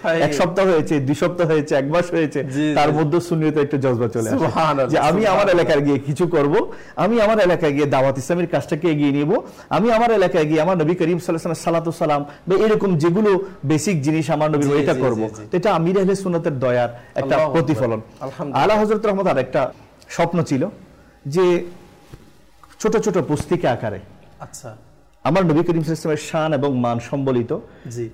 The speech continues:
Speaker 2: বিভিন্ন বিষয়াবলী মানুষের হাতে হাতে পৌঁছিয়ে দেওয়া।
Speaker 1: ছোট ছোট যেন মানুষ,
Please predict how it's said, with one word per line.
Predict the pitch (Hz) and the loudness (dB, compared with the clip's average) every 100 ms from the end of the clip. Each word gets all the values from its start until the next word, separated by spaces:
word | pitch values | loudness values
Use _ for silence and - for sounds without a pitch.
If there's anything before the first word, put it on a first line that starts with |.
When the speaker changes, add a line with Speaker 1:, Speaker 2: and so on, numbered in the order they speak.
| - | -6
Speaker 2:
বিভিন্ন | 127 147 208 202 | -2 0 2 2
বিষয়াবলী | 131 131 180 202 196 220 | 0 0 2 2 2 2
মানুষের | 160 135 156 | 0 -2 -2
হাতে | 131 143 127 | -2 -2 -4
হাতে | 127 117 | -4 -4
পৌঁছিয়ে | 113 110 - 101 | -6 -8 -6 -8
দেওয়া। | - | -8
Speaker 1:
ছোট | 233 247 | -8 -6
ছোট | 240 175 | -4 -4
যেন | 160 175 | -2 -4
মানুষ, | 175 156 175 175 | -4 -4 -4 -6